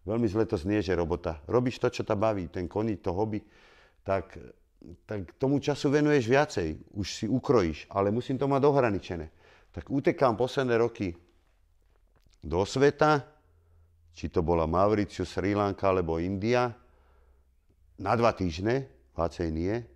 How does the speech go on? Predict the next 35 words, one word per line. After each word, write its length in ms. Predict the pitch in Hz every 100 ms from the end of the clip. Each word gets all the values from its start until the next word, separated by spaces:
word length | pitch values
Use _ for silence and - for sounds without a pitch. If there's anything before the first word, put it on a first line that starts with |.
| - _ _ _ _ _ _ _
ale, 400 | 95 92 87 87 - _ _ _ _
a 240 | - -
odtiaľ 480 | 107 131 - 160 147
si 160 | - 101
donesem 880 | 117 131 123 - 120 113 113 104 _ _ _ _ _ - - - - -
A 240 | 117 147
štvorku 560 | 135 - 127 127 - 95
zápiskov, 560 | 101 104 - - 98
o 80 | 90
čom 240 | 92 98
bude 160 | 92 92
tá 160 | - 90
kniha, 320 | - 117 123
ktorú 400 | 101 - 98 92
budem 160 | 92
písať 320 | 82 87 80 - _ _ _
v 80 | -
septembri. 540 | 78 - 71 62 65 - - - _ _ -
Čiže, 200 | 95 98
vieš, 160 | 95 87 - -
spravím 320 | - - 104
si 80 | 101
také 240 | 104 - 85
chlieviky, 560 | 98 95 120 131 135
napríklad 320 | 92 82 78
desať 400 | 71 101 117 120
rozprávok. 880 | 110 120 - 127 120 117 110 107 - _ _ _ _ _ _ _ _ 98 95 _ _ - - -
Si 160 | 90
sa 160 | 98 -
pýtala, 320 | 85 95 90
že 160 | 80 90
ako 160 | 98
vznikajú 320 | 85 90 92
tí 160 | 90 92
mená. 320 | 90 85 78